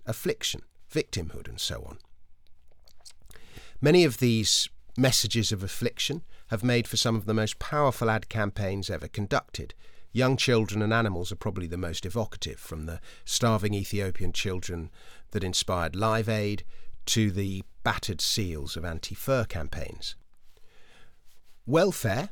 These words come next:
and to an extent healthcare, can be seen as forms of charity, even education in a way. In the nineteenth century, responsibility for the provision of welfare, healthcare and education mostly lay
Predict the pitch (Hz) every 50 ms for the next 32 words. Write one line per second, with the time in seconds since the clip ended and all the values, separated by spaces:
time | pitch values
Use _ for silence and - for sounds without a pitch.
0 | - - - - - - - 113 123 135 135 - - 131 120 117 117 - - -
1 | - 107 92 90 82 67 82 95 85 - - - - 87 82 95 107 120 123 -
2 | - - - - - - 123 127 131 120 123 127 - - - 120 107 98 95 95
3 | - - - - 92 82 82 80 - 98 - - - - 156 135 120 104 - -
4 | - - - - - - - - 110 110 113 104 90 85 - 104 - - 143 127
5 | 120 - - - 76 67 67 69 65 - - - - - - - - - - -
6 | - - - - - - - - - - - - - - 107 120 127 143 151 165
7 | - - 165 - - - 143 127 127 123 - 165 190 196 131 107 101 - - -
8 | 131 120 113 - - 113 - 202 226 196 - - 107 92 - 92 80 82 - -
9 | 98 85 87 92 87 - 87 78 78 80 82 82 85 87 - - 107 98 98 92
10 | 90 82 78 78 - - - 92 87 85 80 78 82 80 - - 80 - - 85
11 | 80 82 - - 104 104 107 104 110 120 143 - - - 139 135 107 98 92 90
12 | 92 87